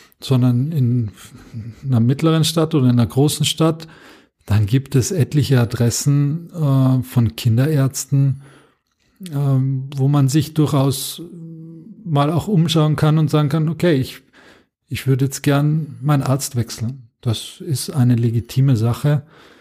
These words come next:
Äh, das ist eine ganz wichtige Person, Jahre und Jahrzehnte lang für das Kind.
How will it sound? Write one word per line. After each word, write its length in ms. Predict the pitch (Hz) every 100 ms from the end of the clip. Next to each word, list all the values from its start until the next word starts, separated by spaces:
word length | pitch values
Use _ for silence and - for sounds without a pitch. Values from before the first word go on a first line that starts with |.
| _ _ -
Äh, 360 | 143 135 131 127
das 200 | 120 135
ist 240 | 123 -
eine 140 | 143 113
ganz 300 | 131 156 156
wichtige 400 | 147 160 143 139
Person, 720 | - 110 110 131 160 175 170
Jahre 560 | 135 110 120 143 160 143
und 160 | 131
Jahrzehnte 540 | 127 123 - 147 151 139
lang 360 | 117 135 156
für 180 | - 139
das 220 | 127 -
Kind. 420 | - 135 151 151